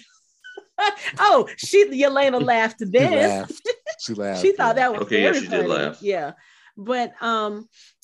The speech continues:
Speaker 1: I think too, this was a great example of Kate realizing that she is in way over her head. You know, like, she had the conversation at the beginning of the show with her mom, and, you know, we got to see her really be kind of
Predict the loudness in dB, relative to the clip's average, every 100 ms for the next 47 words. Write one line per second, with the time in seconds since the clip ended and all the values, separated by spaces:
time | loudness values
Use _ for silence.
0 | -10 -8 -6 -10 -10 -14 -10 -8 -8 -6
1 | -4 -4 -6 -6 -4 -4 -4 -8 -8 -8
2 | -6 -4 -4 -6 -10 -10 -10 -10 -10 -8
3 | -8 -10 -12 -8 -8 -8 -10 -6 -6 -6
4 | -8 -10 -12 -14 -10 -12 -12 -16 -12 -12
5 | -12 -12 -12 -12 -14 _ _ -20 -18 -14
6 | -10 -10 -10 -12 -14 -16 -16 -18 -16 -18
7 | -18 -20 _ _ _ _ _ _ -8 -6
8 | -6 -10 _ _ -8 -4 -4 -6 _ -14
9 | -8 -6 -4 -6 -8 -10 -10 -10 -10 -10
10 | -10 -12 -12 -12 -10 -8 -10 -12 -10 -8
11 | -8 -10 -10 -8 -8 -8 -10 -14 -12 -10
12 | -8 -8 -6 -8 -12 -14 -10 -8 -6 -6
13 | -4 -4 -6 -10 -10 -10 -12 -12 -16